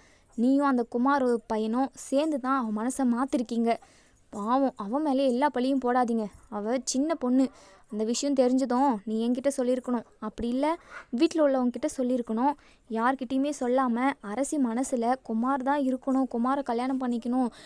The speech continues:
அப்படின்னு சொல்லி அந்த ஒரு எண்ணத்தோட நீங்க அவங்க, அவங்கள ரெண்டு பேரையும் சேர்த்து வைக்கணும் அப்படின்றதுனால நீ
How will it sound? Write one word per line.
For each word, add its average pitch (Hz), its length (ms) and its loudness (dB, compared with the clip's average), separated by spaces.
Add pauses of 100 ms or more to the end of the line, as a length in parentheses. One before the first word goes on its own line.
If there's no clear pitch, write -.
(140)
அப்படின்னு 254 280 0
சொல்லி 262 500 -2
அந்த 220 280 -4
ஒரு 226 180 0
எண்ணத்தோட 254 520 -2
நீங்க 240 220 0
அவங்க, 214 280 -6
அவங்கள 208 500 -4
ரெண்டு 233 240 0
பேரையும் 285 280 -2
சேர்த்து 269 320 -2
வைக்கணும் 254 380 0
அப்படின்றதுனால 226 640 -2 (420)
நீ 311 280 2